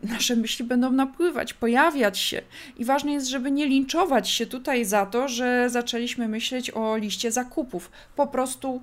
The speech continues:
pozwalamy tym myślom odejść, zauważamy je i przekierowujemy z powrotem na oddech. Jeżeli zwrócimy uwagę na to, że o czymś innym myślimy, no brawo,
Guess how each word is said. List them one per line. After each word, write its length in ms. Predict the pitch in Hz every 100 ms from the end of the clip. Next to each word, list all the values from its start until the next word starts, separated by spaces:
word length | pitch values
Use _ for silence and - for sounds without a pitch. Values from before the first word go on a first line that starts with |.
| - - - -
pozwalamy 640 | 254 233 254 254 330 330
tym 200 | 262 240
myślom 440 | 233 233 - 233 226
odejść, 440 | 202 196 202 220 226
zauważamy 800 | 277 269 254 269 233 202 208
je 240 | 214 254 339 -
i 100 | 320
przekierowujemy 840 | 339 403 381 302 277 220 240 277 269
z 80 | 262
powrotem 580 | 214 196 202 202 214
na 140 | 214 214
oddech. 440 | 202 190 185 185 - - - - -
Jeżeli 400 | 233 240 277 277 269 -
zwrócimy 600 | - 233 233 262 262 311
uwagę 400 | 320 247 262 240
na 220 | 233 269 320
to, 220 | - 226
że 320 | 202 220 214
o 80 | -
czymś 280 | 254 262 247
innym 300 | - 254 262
myślimy, 420 | 247 240 233 226
no 120 | 247
brawo, 480 | 277 359 262 185 175